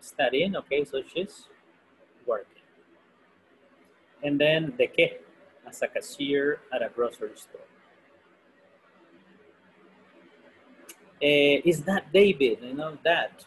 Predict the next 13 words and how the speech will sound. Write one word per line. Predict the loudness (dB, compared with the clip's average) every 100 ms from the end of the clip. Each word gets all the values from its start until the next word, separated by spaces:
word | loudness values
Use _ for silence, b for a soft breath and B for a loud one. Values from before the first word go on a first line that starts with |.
| -8
that | -8 -2
guy | 0 2
over | 2 0
there. | -2 -4 -6 -16 _ _ -20
Is | -6
that | 0 0 0
David | -2 0 -2 -2 0
over | 0 0 0
there? | 4 4 4 -2 _ _ _ _ _ _ _ _ _ _ _ _ _ _ _ -2
Then, | 0 2 0 -4 -10 _ _ _ _
question | 4 4 2 -2
form. | -4 -12 -14 -20 _ _ _ _ _ _ _ _ _ _ _ _ _ -20 -20 _ _ _ _ _ _ -20 -20 -20 _ -20 -20 -4
Okay, | 0 2 0